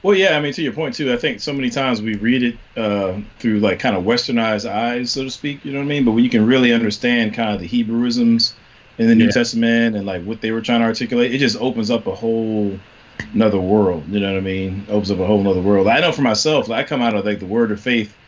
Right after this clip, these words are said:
Speaker 1: uh, movement. You know, and, you know, thank God he took, took me out of that, you know, by God's grace. But when
Speaker 2: Yeah.
Speaker 1: I was coming up, like, so many passages you read, and, and, and inevitably it would always be, you know, related back to money. You know what I'm saying?
Speaker 2: Yeah.
Speaker 1: And it's just amazing because, you know, when you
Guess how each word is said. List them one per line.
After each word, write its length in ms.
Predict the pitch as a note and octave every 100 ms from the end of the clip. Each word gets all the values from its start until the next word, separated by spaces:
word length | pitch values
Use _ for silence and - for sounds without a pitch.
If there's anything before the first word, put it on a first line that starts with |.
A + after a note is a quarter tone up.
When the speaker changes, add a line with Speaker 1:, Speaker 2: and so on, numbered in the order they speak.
| - - _ A2
Speaker 1:
uh, 260 | G2+ F#2+
movement. 440 | F#2+ G#2+ F#2 F#2 G#2
You 80 |
know, 140 | G2+ F#2+
and, 200 | G2+ A#2+
you 60 |
know, 60 | G#2
thank 180 | D3 G#2+
God 260 | B2+ A2+
he 60 | G#2+
took, 180 | D#3 - -
took 160 | D3+
me 160 | G#2+ A2
out 160 | C3+ A2+
of 100 | F2+
that, 200 | F2 G#2+
you 80 |
know, 60 | G2
by 160 | G2+ G2
God's 280 | G#2 F#2+ F2+
grace. 420 | A#2+ G#2+ E2+ - - _ -
But 80 | B2+
when 140 | D#3
Speaker 2:
Yeah. 60 | C3+
Speaker 1:
I 20 |
was 100 | A#2
coming 300 | - D#3 C3+
up, 180 | E3+ B2 B2
like, 180 | A2+
so 140 | - D3+
many 180 | C3+ A#2
passages 420 | C#3+ C#3+ C3 A2
you 200 | A2+ G#2+
read, 260 | C#3 B2
and, 160 | A2 G#2+ A#2
and, 220 | G#2+ A#2
and 300 | A2+ A#2+ A#2+ -
inevitably 600 | B2+ D3 C3+ A2+ A2+ G#2+
it 40 | G2+
would 80 |
always 380 | A2+ B2 A#2 G#2+
be, 360 | G#2+ G#2+ G#2 G2+ - - _ _
you 80 | C3
know, 140 | A2+
related 480 | G#2 A2+ A#2+ A#2+ G2+
back 180 | A#2 A#2
to 80 | G2
money. 460 | G#2+ B2 E2+ - -
You 120 | A2
know 80 | G#2
what 60 |
I'm 60 | G2+
saying? 500 | G#2 G2+ G2 G2+ G#2 - G#2
Speaker 2:
Yeah. 140 | G2
Speaker 1:
And 80 | B2
it's 80 | B2
just 160 | B2+ B2
amazing 400 | A2+ C#3 - - -
because, 600 | B2+ A#2 A2 G#2 - - _ _ _ -
you 100 | C3+
know, 160 | B2 A#2
when 200 | A#2+ B2
you 220 | A#2+ G#2